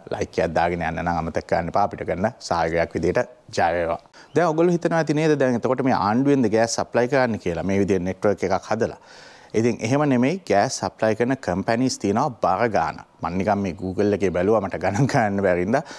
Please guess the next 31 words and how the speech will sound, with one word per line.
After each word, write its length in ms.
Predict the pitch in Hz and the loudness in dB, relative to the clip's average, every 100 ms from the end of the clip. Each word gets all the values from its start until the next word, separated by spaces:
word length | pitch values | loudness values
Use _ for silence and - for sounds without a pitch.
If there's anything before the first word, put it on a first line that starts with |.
| - | -16
සවුත් 340 | - 87 113 139 | -4 -2 0 0
ඔස්ට්‍රේලියා 440 | - 127 117 107 | 0 0 2 4
වලටම 240 | 104 98 98 | 2 0 -2
තියෙනවා 640 | 92 90 113 135 127 104 | 0 2 2 2 2 0
සප්ලයි 440 | 95 92 - 98 101 | -2 -6 -2 -2 0
කරන 200 | 92 98 | -2 -2
කම්පැනිස් 540 | 92 92 90 90 117 | -4 0 0 0 -2
විස්සක් 360 | 101 - 110 - | -2 0 -2 -4
විතර. 220 | 78 - - - - | -10 -10 -16 -20 -4
ඒ 120 | 92 | 0
වගේ 200 | 95 92 | 2 2
මුළු 260 | 98 98 95 | 0 0 0
ඔස්ට්‍රේලියාවටම 640 | - 95 92 98 92 90 | 0 0 2 2 2 0
ඇති 260 | 87 - 139 - - | -4 0 0 0 -10
බර 300 | - 95 101 | -2 0 0
ගානක් 480 | 87 80 85 - - - | 0 -2 -2 -4 -8 -8
Google 400 | 92 90 85 85 | -2 0 0 0
එකේ 100 | 95 | -2
සර්ච් 300 | - 85 - | 0 -2 -2
කරොත් 280 | 87 113 - | -2 -2 0
තියෙනවා. 260 | 123 90 | 0 0
ඒ 40 | 82 | -2
ප්‍රධාන 440 | 92 87 87 87 | 0 0 0 0
කම්පැනිස් 500 | 95 90 85 82 - | -2 -2 -2 -4 -6
උත් 120 | 73 | -4
තියෙනවා, 200 | 92 101 | 0 0
පොඩි 200 | 110 92 | 0 -2
පොඩි 200 | 90 85 | -2 -4
කම්පැනිස් 500 | - 85 85 87 82 | -2 -2 -2 -4 -6
උත් 120 | - | -6
තියෙනවා. 260 | - 98 139 | -2 0 -2